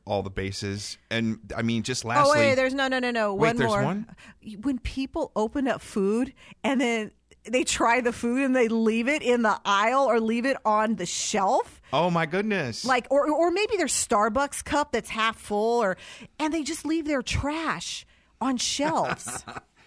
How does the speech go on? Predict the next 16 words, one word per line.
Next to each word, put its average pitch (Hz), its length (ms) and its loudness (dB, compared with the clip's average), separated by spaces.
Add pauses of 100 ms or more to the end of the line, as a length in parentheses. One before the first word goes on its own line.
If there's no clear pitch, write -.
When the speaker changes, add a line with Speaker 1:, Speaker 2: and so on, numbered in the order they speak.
(160)
Speaker 1:
It - 280 -6
happens, 143 480 -2
man. 117 440 -4 (680)
Yikes. 110 580 -6 (280)
Speaker 2:
Yeah, 277 260 -4 (180)
it's 247 200 -4
disgusting. 220 540 -8
Okay. 160 240 -8 (520)
Speaker 1:
No. 95 340 -6 (160)
Speaker 2:
Done. 151 280 -12
Speaker 1:
I'm 143 140 -6
with 202 180 -6
you. 185 180 -8 (140)
I 131 160 -4
agree. 170 300 -6 (160)
Speaker 2:
Done. 151 260 -14